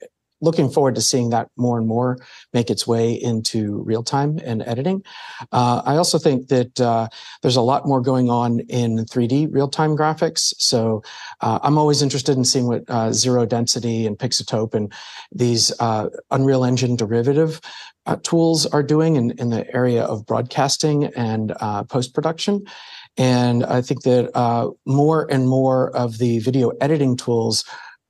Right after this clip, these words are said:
will likely start to get towards adopting things like U S D Z natively, uh, as more and more tools start adopting that standard three D format, uh,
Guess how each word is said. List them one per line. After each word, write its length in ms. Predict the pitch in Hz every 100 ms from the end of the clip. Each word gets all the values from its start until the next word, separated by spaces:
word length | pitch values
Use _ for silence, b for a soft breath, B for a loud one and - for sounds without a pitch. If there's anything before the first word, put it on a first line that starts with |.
| _
will 240 | 135 127 127
likely 400 | 131 131 127 120
start 520 | - - 127 - -
to 340 | - 123 117 113
get 220 | 131 -
towards 360 | - 120 113
adopting 560 | 113 117 117 - 120 113
things 320 | 123 117 110
like 260 | 113 107 113
U 100 | 113
S 160 | 107
D 140 | - 107
Z 460 | 107 151 143 127 127 B B -
natively, 760 | 127 160 147 113 113 110 110 B B B
uh, 240 | - 92 -
as 400 | 123 117 - -
more 220 | 135 127
and 80 | 120
more 160 | 120
tools 340 | 117 - 123 117
start 280 | - 110 104
adopting 440 | 110 110 - 110
that 180 | 98 -
standard 500 | - 110 107 101 - _ _ _
three 140 | 120 110
D 180 | 110 104 -
format, 500 | 117 120 110 101 87 _
uh, 140 | -